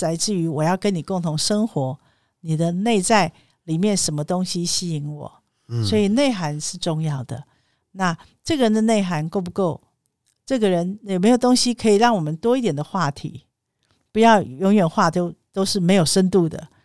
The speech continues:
Speaker 1: 那跟你讲话的人没有深度，他就讲不下去了。每天只剩下什么？吃饭、睡觉、
Speaker 2: 打哈哈。
Speaker 1: 逛街。对，对，对，对，对。<laughs> 那这样的话，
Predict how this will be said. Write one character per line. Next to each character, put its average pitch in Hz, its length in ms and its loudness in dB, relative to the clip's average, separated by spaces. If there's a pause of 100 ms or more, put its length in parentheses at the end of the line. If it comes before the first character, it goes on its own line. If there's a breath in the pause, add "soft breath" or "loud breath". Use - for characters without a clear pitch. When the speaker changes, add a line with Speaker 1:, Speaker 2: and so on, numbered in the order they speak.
(280)
Speaker 1:
那 214 140 2
跟 233 120 4
你 214 80 4
讲 147 220 -2
话 185 180 -2
的 156 120 -6
人 123 100 -10
没 185 140 -4
有 202 80 0
深 190 240 -4
度， 180 120 -8
他 170 160 -8
就 185 200 -4
讲 135 200 -8
不 139 80 -14
下 160 200 -4
去 156 200 -10
了。 - 60 -12
每 156 140 -8
天 196 180 -2
只 156 100 -8
剩 196 220 -2
下 185 140 -2
什 135 120 -10
么？ 120 120 -14 (340 soft breath)
吃 - 180 -6
饭、 185 220 0
睡 175 180 -2
觉、 151 280 -6 (720)
Speaker 2:
打 151 160 -4
哈 214 80 0
哈。 180 160 0
Speaker 1:
逛 - 0 -
街。 175 600 2
对， 226 160 6
对， - 0 -
对， 214 180 6
对， 202 240 6
对。 202 300 2
<laughs> 190 40 -2
那 233 100 8
这 254 120 4
样 233 100 6
的 190 100 2
话， 214 220 2